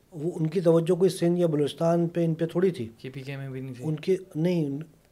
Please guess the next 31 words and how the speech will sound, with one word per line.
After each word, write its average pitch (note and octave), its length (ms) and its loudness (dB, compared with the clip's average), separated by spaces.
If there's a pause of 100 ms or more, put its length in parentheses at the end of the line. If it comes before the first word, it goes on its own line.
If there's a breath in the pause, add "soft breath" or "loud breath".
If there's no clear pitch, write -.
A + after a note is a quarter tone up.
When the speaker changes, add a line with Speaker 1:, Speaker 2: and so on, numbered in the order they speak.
(280)
Speaker 1:
وہ D3 160 -2
تو E3+ 100 -6
کے E3+ 140 0
پی E3+ 120 -2
کے F3+ 80 0
سے F3+ 120 -2
گزر D#3 260 4
کے E3+ 80 2
چلے C#3+ 180 0
آتے B2+ 180 -2
تھے D#3 100 -2
ہوا B2+ 200 -2
کی A#2+ 100 -6
طرح۔ A2 220 -10 (300)
Speaker 2:
ہاں۔ A#2+ 380 -14
Speaker 1:
اور E3 120 2
ان E3+ 120 2
کی F3+ 120 0
جو F3 100 -2
منزل D#3 280 2
ہوتی E3 200 -2
تھی، F3 100 -4
وہ F3 80 -2
دہلی C#3+ 260 0
ہوتی A#2 200 -6
تھی G#2 180 -18
وہ۔ F#2+ 120 -20 (160)
Speaker 2:
ہاں۔ A#2+ 320 -14 (300)
Speaker 1:
تو F#3 120 0
یہ G3+ 400 4
جو G3+ 320 4